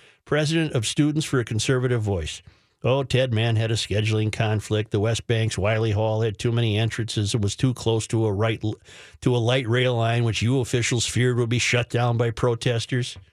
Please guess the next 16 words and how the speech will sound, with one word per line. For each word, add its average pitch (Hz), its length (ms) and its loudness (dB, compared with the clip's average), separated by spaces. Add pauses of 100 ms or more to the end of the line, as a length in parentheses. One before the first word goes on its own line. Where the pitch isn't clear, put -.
(1200)
Protesters. - 840 -4 (1200)
Protesting 240 800 0 (400)
a, - 60 -12
a, - 380 -4
a 160 80 2
fellow 226 640 0
citizen's 202 760 0
right 165 460 0 (460)
to 175 100 0
give 180 240 2
his 180 240 2
views 151 520 0
on 123 100 0
a 120 80 0
college 147 440 0
campus. - 600 -4